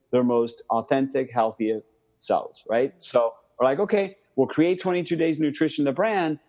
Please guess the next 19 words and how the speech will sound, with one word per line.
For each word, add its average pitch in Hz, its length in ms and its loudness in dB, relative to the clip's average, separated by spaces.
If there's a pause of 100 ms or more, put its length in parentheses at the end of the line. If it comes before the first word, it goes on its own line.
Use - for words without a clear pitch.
(300)
but 156 80 6
I 190 60 4
want 247 160 0
it 196 60 -8
to 180 80 -6
be 165 120 0
bigger 143 360 2
than 127 180 -2
just 117 360 0
a - 40 -10
product 113 420 0
line. 98 200 -2
I 117 40 -2
want 170 200 0
it 151 80 -4
to 147 60 -6
be 143 140 0
something 139 440 0
that 117 180 0